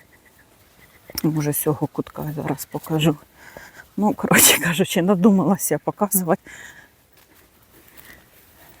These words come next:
коли вже нічого не видно. Ні, ну трохи видно щось. Викопала оцю частину я овечих вушок. І бачите, наскільки широкий тепер тут буде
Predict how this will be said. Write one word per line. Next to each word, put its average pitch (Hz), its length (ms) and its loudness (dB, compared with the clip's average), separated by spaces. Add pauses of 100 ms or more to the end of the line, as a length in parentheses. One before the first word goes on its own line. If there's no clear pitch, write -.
(200)
коли 165 220 2
вже 165 180 0
нічого 160 340 -2
не 160 80 -2
видно. 160 200 0
Ні, 311 220 4
ну 185 120 2
трохи - 280 -2
видно 165 360 0
щось. - 160 -16 (1600)
Викопала 165 580 2
оцю 165 260 0
частину 165 480 0
я 160 180 2
овечих 156 520 0
вушок. 160 400 -2 (140)
І - 40 -12
бачите, - 360 -2
наскільки 147 460 0
широкий 160 460 0
тепер - 280 -4
тут 143 200 -6
буде 143 380 -4